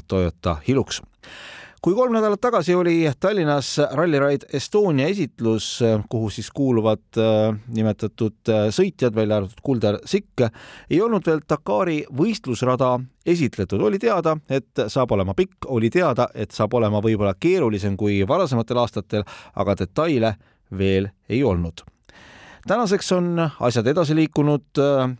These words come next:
Rada esitleti eelmisel neljapäeval ning Rally Ride Estonia meeskonna tehnika on läbinud ka Prantsusmaal Paul Ricardi rõngrajal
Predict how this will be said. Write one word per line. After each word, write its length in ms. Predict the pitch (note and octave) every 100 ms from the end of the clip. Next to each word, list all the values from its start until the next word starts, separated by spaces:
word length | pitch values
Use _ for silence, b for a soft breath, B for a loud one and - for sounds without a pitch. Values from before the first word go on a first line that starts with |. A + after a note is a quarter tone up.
| -
Rada 300 | G#2 F3 E3 C3+ -
esitleti 800 | A#2 A#2+ G#2 G#2+ - - G#2+ G2+ F2+
eelmisel 480 | G#2 G#2 F#2+ G2+ F#2+
neljapäeval 600 | C#3 F#3+ A#2+ A#2 A2 A2+
ning 380 | G#2+ G#2 G#2 G#2 - G#2+
Rally 240 | G#2+ G2+
Ride 640 | G2+ G2 F#2+ _ - G2 F#2+ - B B B
Estonia 420 | G2+ - C3 G#2+
meeskonna 380 | A#2+ A2 G2 F2+
tehnika 460 | - E3 A#2 - G#2 F#2+ G#2
on 160 | G2
läbinud 320 | G2 F#2+ F#2 -
ka 80 |
Prantsusmaal 640 | F2+ C3+ E3+ G2+ A2 G#2 - B B
Paul 220 | D3 B2
Ricardi 400 | G#2 B2 A#2 G2
rõngrajal 500 | C#3 C#3+ A2 G2+ G2+